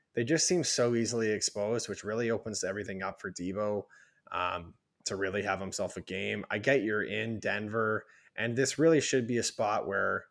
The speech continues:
the Broncos should take advantage. At home versus a team who, it's Jimmy G's first game, and you should take advantage of that. I don't know. I, I, I do like the minus points in this situation,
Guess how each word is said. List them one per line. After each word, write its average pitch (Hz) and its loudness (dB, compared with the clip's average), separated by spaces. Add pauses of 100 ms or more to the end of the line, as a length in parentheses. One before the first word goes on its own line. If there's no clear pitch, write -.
(100)
the 107 -4
Broncos 107 0
should - -8
take 107 -2
advantage. 95 -6
At 113 2
home 110 -2
versus 101 -4
a 104 -6
team 117 -4 (340)
who, 98 0 (420)
it's 92 -6
Jimmy 107 -2
G's 117 0
first 117 -2
game, 165 4 (280)
and 98 -2
you 95 -4
should - -8
take 101 -2
advantage 127 0
of 127 -4
that. 127 2 (100)
I 107 2
don't 95 0
know. 92 -6
I, 120 2
I, 135 4 (140)
I 117 4
do 127 4
like 131 8
the 123 2
minus 107 0
points 98 -8
in 95 -8
this 92 -4
situation, 98 -6